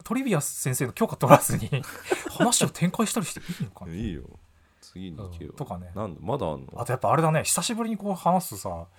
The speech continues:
Speaker 2: うん。
Speaker 1: ちょっと沈黙怖いね。なんか、収録してんのに沈黙が、
Speaker 2: おう。
Speaker 1: みたいな
Speaker 2: まあ、編集で
Speaker 1: のがあったりとか。
Speaker 2: バンバン切るけど。
Speaker 1: ね。まあ、あの、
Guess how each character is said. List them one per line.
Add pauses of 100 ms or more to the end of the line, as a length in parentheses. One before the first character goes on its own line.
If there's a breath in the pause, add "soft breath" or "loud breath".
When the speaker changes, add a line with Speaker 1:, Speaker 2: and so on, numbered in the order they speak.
(160 loud breath)
Speaker 2:
う
ん。
Speaker 1:
ち
ょ
っ
と
沈
黙
怖
い
ね。
な
ん
か、 (460)
収
録
し
て
ん
の
に
沈
黙
が、
Speaker 2:
お
う。
Speaker 1:
み
た
い
な (420)
Speaker 2:
ま
あ、
編
集
で
Speaker 1:
の
が
あ
っ
た
り
と
か。 (140)
Speaker 2:
バ
ン
バ (140)
ン
切
る
け
ど。 (1040 soft breath)
Speaker 1:
ね。 (880)
ま
あ、
あ
の、